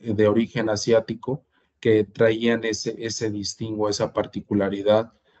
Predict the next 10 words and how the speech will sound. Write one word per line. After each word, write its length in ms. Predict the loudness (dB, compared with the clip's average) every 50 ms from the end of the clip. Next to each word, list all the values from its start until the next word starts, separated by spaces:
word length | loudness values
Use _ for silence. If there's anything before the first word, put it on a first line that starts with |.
| _
que 140 | _ -4 -2
por 180 | 2 2 0 0
supuesto 600 | 0 -8 -8 2 4 4 4 4 0 -4 -4 -2
no, 220 | 0 0 -2 0 -2
no 180 | -2 -2 -2
facilitan 840 | -2 0 -2 -2 -2 -2 -6 -6 -6 -4 -6 -4 -4 -4 -4 -4 -4
como 280 | -4 -4 -4 -4 -6
tal 300 | -2 0 0 0 0 -4 _ _ _ _ _ _ _ _ -2
el 220 | 0 0 0 0
cuidado 640 | 0 0 2 4 4 4 4 2 2 0 -2 -2 -4